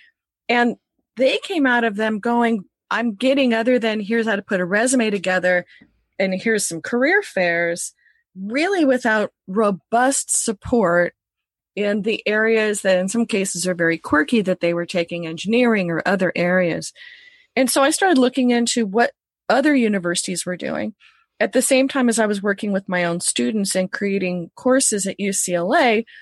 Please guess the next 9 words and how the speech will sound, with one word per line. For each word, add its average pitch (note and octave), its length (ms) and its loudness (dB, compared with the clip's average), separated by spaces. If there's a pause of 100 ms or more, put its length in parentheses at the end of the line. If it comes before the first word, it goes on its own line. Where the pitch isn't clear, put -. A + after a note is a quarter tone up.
(240)
on G3 140 0
how G3+ 340 0 (120)
to G#3 120 -4
create G3 560 0
a F3 140 -2
creative D4 420 2
career, - 360 -6 (680)
thinking G3+ 340 0
that F#3+ 200 4